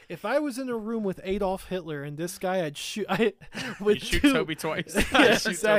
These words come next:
Speaker 1: exactly.
Speaker 3: twice,
Speaker 1: With
Speaker 3: yeah.
Speaker 1: two bullets, I'd shoot Edward Norton twice. Exactly. <laughs>
Speaker 2: You, you would shoot, you'd shoot Wit twice.
Speaker 1: Wit-
Speaker 3: Yeah,
Speaker 2: Not
Speaker 3: not
Speaker 2: Ed
Speaker 3: Ed Norton.
Speaker 2: Norton.
Speaker 1: Not
Speaker 2: Not
Speaker 1: Edward
Speaker 2: Ed
Speaker 1: Norton.
Speaker 2: Norton.
Speaker 1: No, no, but, like, and then, you know, we haven't
Speaker 3: Why
Speaker 1: even talked about the scene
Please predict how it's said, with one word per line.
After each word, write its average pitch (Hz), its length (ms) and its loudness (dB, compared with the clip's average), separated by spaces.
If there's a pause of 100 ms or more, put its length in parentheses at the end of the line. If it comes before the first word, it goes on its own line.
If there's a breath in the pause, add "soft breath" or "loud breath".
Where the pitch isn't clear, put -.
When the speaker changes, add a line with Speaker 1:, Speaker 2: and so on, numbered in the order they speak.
Speaker 1:
exactly. - 20 -6
Speaker 3:
twice, 151 380 -4
Speaker 1:
With 185 120 -2
Speaker 3:
yeah. 127 120 -4
Speaker 1:
two 240 120 -4
bullets, 185 360 -4
I'd 170 120 -10
shoot 170 240 -10
Edward 147 240 -12
Norton 135 280 -18
twice. 127 280 -20
Exactly. 139 460 -16 (260 loud breath)
<laughs> - 220 -2
Speaker 2:
You, 247 160 4 (180)
you 180 100 -6
would 190 120 -8
shoot, - 260 -10
you'd 160 180 -14
shoot 165 200 -12
Wit 123 320 -10
twice. - 560 -18 (220)
Speaker 1:
Wit- 135 220 -16
Speaker 3:
Yeah, 107 80 -10
Speaker 2:
Not 117 100 -4
Speaker 3:
not 180 100 -4
Speaker 2:
Ed - 40 -2
Speaker 3:
Ed 143 80 -6
Norton. 117 160 -8
Speaker 2:
Norton. 135 200 -12
Speaker 1:
Not 233 160 -4
Speaker 2:
Not 147 140 -4
Speaker 1:
Edward 156 100 -8
Speaker 2:
Ed 147 40 -8 (180)
Speaker 1:
Norton. 135 280 -18
Speaker 2:
Norton. 135 140 -16 (300 loud breath)
Speaker 1:
No, 240 120 -8
no, - 160 -6
but, 202 280 -8 (100)
like, 214 360 -8 (760)
and 233 120 -8
then, 247 260 -10 (100)
you 220 120 -14
know, 220 180 -8 (1000)
we 202 180 -6
haven't 285 200 -2
Speaker 3:
Why 180 140 -4
Speaker 1:
even 160 100 -8
talked 165 320 -6
about 147 280 -8
the 135 100 -16
scene 131 640 -12